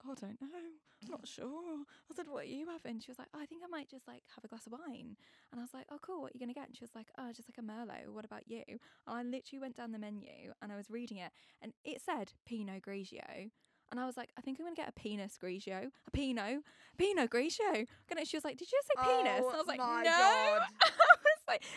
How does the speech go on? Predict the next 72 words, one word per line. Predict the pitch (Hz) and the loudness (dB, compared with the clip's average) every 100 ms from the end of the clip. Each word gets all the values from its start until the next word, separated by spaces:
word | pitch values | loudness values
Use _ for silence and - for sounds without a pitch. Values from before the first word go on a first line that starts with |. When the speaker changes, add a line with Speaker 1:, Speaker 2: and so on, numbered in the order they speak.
| - | -2
Speaker 1:
it | 349 | 0
was | 349 | 0
one | 349 370 | 0 0
of | |
those | 392 381 | 0 0
moments | 330 330 262 240 | -2 -2 -4 -4
where | 240 | -6
I | |
was | 247 | -6
just | 247 | -6
like, | 247 - | -6 -6
"Why | 247 277 | -6 -4
did | 349 | -4
I | 330 - | -6 -4
just | 262 233 | -6 -4
say | - 240 - | -2 -2 0
penis?" | 262 269 - 554 - | 4 4 6 4 4
Speaker 2:
<laughs> | - - | 4 4
Speaker 1:
On, | 339 | 4
like, | 440 349 403 | 4 4 2
an, | 277 370 370 | 2 0 0
on | 277 | 0
a | 302 | 0
queer | - 311 311 320 | 0 2 4 4
fucking | 311 311 320 285 | 0 -2 -2 -2
date | 254 277 - | -2 -2 -4
as | 262 | -8
well. | 247 254 311 370 - - | -6 -6 -4 -6 -12 -8
Like, | - 254 | -6 -4
why | 277 294 | -2 0
have | 330 | 0
I | 349 | -2
said | 311 294 - | -2 -6 -6
that? | 208 196 - - - | -6 -6 -10 -14 -12
And | 247 | -8
she | 262 | -4
Speaker 2:
Oh | 320 | -2
Speaker 1:
was | 320 | -2
Speaker 2:
my | |
Speaker 1:
just | 285 | -2
Speaker 2:
God, | 302 | 0
have | 254 | 0
a | 277 | 0
Speaker 1:
literally | 294 294 | -2 -2
like, | 262 | -4
Speaker 2:
penis. | - - - - | -8 -12 -6 0
Speaker 1:
yeah, | 269 | 2
I | |
was | 247 | 2
like, | 254 | 0
"I | 254 | -4
think | 302 | -4
I'm | 392 | -2
gonna | 302 | -2
have | 247 | -4
a | |
penis | 254 277 247 233 359 | -6 -6 -4 -4 -6
Speaker 2:
Hel-, | 339 | -6
Speaker 1:
and | 277 | -6
a | |
Speaker 2:
no, | 247 | -6
Speaker 1:
Pinot." | 381 277 247 | -4 0 0
Speaker 2:
I'm, | 294 - | -2 0
you're | 302 | 0
not. | 294 349 294 247 | 2 4 4 2
You're | 277 311 | 0 0
in | |
the | 330 | 0
wrong | 269 311 311 311 | 2 6 6 4
place. | 330 277 240 214 226 - - | 2 4 4 2 -8 -12 -6
You | 277 320 | -2 4
are | 269 | 4